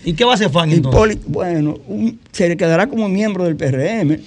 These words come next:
Speaker 2: mientras tanto.
Speaker 1: Pero Faña debería ser ministro de Agricultura.
Speaker 2: Ah, bueno, eso es otro tema que no, no, no lo va a hacer, porque si lo detutanaron del partido, en el gobierno <laughs> no, no lo van a dejar.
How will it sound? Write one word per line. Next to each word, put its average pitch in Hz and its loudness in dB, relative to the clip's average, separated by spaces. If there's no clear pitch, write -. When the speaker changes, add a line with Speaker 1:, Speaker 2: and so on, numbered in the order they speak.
Speaker 2:
mientras 131 -4
tanto. 143 -2
Speaker 1:
Pero 185 -2
Faña 202 2
debería 185 4
ser 165 2
ministro 156 4
de 139 2
Agricultura. 123 0
Speaker 2:
Ah, - 2
bueno, 190 2
eso 170 2
es - 4
otro 220 0
tema 208 0
que 185 -4
no, 156 -2
no, 202 -2
no 190 -4
lo 214 2
va 196 2
a 170 0
hacer, 147 -2
porque 147 -4
si 165 -2
lo 160 0
detutanaron 165 0
del 220 0
partido, 139 0
en 254 -2
el 175 0
gobierno 139 -2
<laughs> 135 0
no, 135 0
no 165 -2
lo 147 0
van 143 -4
a 123 -2
dejar. 127 -2